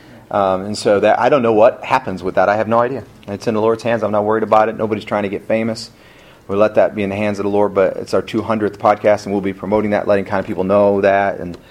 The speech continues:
we've had people signing up, uh, off the, like, the people that we deliver groceries to, people that come here to the pantry, um, and stuff like that. If they, if you run into somebody that says, "I, I just can't get to church for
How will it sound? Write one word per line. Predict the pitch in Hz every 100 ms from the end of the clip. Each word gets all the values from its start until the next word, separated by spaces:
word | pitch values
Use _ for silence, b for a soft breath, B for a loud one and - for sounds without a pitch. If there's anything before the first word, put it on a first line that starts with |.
| b b
we've | 101 104
had | 98
people | 117 98 98
signing | 107 101 98
up, | 101 104 - - _ _
uh, | 101 92 92 -
off | 101 101
the, | 101 90 - 90
like, | 95 92
the | 92 - -
people | 120 107
that | 104
we |
deliver | 101 104 92
groceries | 101 104 107 -
to, | 110 104 107
people | 107 104
that | -
come | 104
here | 104 107 110 107
to | 113
the | 101
pantry, | 117 107 107 120 110 107 107 B B B B -
um, | 95 90 87 90 -
and | 101
stuff | 107 110 -
like | 98 98
that. | 104 104 -
If | 101 -
they, | 110 110
if | 95 113
you | 139
run | 143 139
into | 131 117
somebody | 139 127 113
that |
says, | 110 104
"I, | 127 127
I | 123
just | 123 -
can't | 131 110
get | 127
to | 107
church | 143 131
for | - 110 104